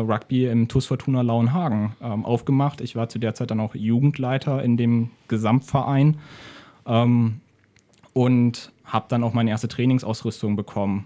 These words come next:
Also bevor ich überhaupt schon Mitglieder hatte, weil ich gesagt habe, ich möchte den Kindern Rugby wirklich schmackhaft machen. Ich möchte mal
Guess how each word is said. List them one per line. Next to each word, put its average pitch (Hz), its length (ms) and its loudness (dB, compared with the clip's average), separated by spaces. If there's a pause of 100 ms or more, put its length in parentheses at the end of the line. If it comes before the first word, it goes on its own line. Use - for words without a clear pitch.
(120)
Also 107 200 -4
bevor 110 320 -2
ich 113 80 -2
überhaupt 113 280 -2
schon 113 120 0
Mitglieder 117 380 0
hatte, 101 240 -6
weil 104 500 -6 (180)
ich - 200 -10
gesagt 104 320 -4
habe, 110 320 -2
ich - 200 -10
möchte 117 560 2 (420)
den 110 200 0
Kindern 123 500 4
Rugby 113 300 -2
wirklich 110 240 -2
schmackhaft 147 400 -4
machen. 139 260 0
Ich 110 80 -2
möchte 113 320 0
mal 110 300 2